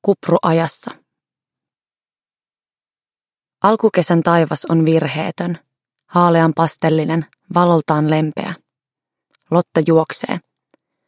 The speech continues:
Lotta juoksee kohti juna-asemaa. Jalkapohjat läimivät asfalttia väkivaltaisesti. Osuessaan maahan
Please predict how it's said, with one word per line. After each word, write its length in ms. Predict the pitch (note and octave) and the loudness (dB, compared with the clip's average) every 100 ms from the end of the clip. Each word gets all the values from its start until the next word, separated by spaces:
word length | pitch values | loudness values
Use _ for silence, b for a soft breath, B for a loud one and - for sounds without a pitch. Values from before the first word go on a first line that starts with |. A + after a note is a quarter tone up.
| _ _ _ _ _ - | _ _ _ _ _ -2
Lotta 260 | F#3 - | 0 2
juoksee 480 | F3+ G3 F3 - D3+ - | 4 4 4 0 -4 -2
kohti 280 | D#3+ - D#3+ | -4 -2 0
juna-asemaa. 720 | F3 D#3 - - D#3 E3 G3 - _ _ _ _ - | 2 2 0 -4 -4 -4 -6 -10 _ _ _ _ -2
Jalkapohjat 640 | D#3+ D#3+ D#3+ D#3 D3 D3+ | 0 0 0 0 -2 0
läimivät 480 | D#3+ D#3 D#3 D3+ D3+ - | 2 4 2 0 -4 -4
asfalttia 560 | E3+ E3 D3+ - D#3 | -4 -2 -4 0 0
väkivaltaisesti. 920 | D#3+ E3 D#3+ D#3+ D#3 D#3+ - - - D#3+ b b - | 0 0 -2 -2 -2 -4 -4 -10 -8 -10 b b -4
Osuessaan 540 | F#3 G3 F3 - E3+ | -2 2 0 2 2
maahan 440 | F3 F#3 E3+ D3+ | 4 4 4 0